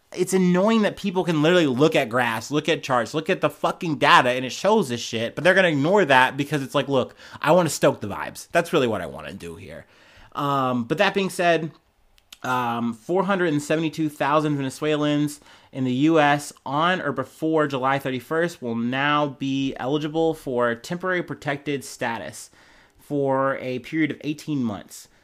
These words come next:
Some two hundred forty-three thousand Venezuelans already have the status stemming from twenty twenty-one designation that was renewed last year. Excuse me. Now, this is something that even, um, Eric Adams,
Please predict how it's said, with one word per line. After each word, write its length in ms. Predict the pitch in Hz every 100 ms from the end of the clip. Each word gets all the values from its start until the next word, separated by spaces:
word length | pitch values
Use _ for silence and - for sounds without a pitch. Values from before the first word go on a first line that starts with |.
| _
Some 800 | - - 156 139 139 135 131 127
two 260 | - 208
hundred 340 | 202 208 190 143
forty-three 640 | - 147 156 151 151 151 143
thousand 480 | - 131 143 139
Venezuelans 600 | 127 113 - 147 147 143 139 _ _ -
already 440 | 123 143 151 147 139
have 400 | - 120 127 120
the 60 |
status 380 | 110 127 123 120
stemming 360 | - 135 135 131
from 260 | 131 120
twenty 200 | 117 117
twenty-one 640 | 113 113 110 143 170 170 175 175 - - _
designation 760 | 151 143 151 147 147 147 139 143 - _
that 80 | 123
was 160 | 120 113
renewed 260 | 117 113
last 300 | 110 107 -
year. 280 | 113 101 64 - - - - - _ _ _ _ _ - - 69 76 - -
Excuse 260 | 175 254
me. 160 | 151 101 - _ _ _ _ -
Now, 140 | - 165
this 100 | 208
is 120 | 240
something 220 | 220 208
that 240 | 170 147 -
even, 240 | 165 143
um, 260 | 156 139 139
Eric 220 | 151 147 -
Adams, 480 | 135 165 175 180